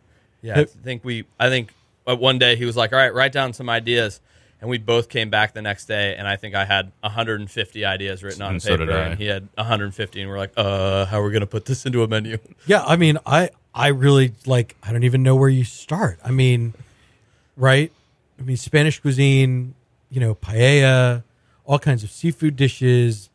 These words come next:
Speaker 2: anchovies, tapas style appetizers. I mean, the, the, then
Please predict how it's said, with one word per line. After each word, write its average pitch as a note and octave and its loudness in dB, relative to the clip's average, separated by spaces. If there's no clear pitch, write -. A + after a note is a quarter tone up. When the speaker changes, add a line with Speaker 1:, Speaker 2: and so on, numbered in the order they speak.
Speaker 2:
anchovies, B2 -4
tapas D#3+ 0
style A#2+ -4
appetizers. C3+ -2
I C3 -14
mean, C3 -2
the, A2+ -4
the, G#2+ -8
then C3+ 0